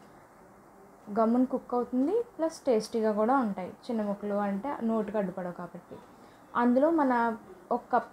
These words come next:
పొంగల్ తీసుకున్నాం కదా, ఆ పొంగల్ని యాడ్ చేసుకోవాలి. అందులో యాడ్ చేసుకొని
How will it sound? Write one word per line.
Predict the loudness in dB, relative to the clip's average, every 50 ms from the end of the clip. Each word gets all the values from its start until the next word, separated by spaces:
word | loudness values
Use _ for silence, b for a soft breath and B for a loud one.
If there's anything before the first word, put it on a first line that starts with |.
| -2 0
పొంగల్ | 2 2 4 4 2 2
తీసుకున్నాం | 2 -2 -4 -4 -6 -6 -6 -4 -2 -2
కదా, | 0 2 2 2
ఆ | 0 0 -2
పొంగల్ని | -2 0 0 0 2 2 2 2 2 2 0 -2 -4 -4
యాడ్ | -2 -2 -2 -4 -4 -6
చేసుకోవాలి. | -6 -6 -6 -8 -8 -6 -6 -4 -4
అందులో | -6 -6 -6 -6 -8 -8 -10 -14 -20 -20 -20 -20 B B B B B B B B -2
యాడ్ | 0 0 0 0 0 -2
చేసుకొని | -2 -2 -2 -4 -4 -4 -2 -2 -2 -4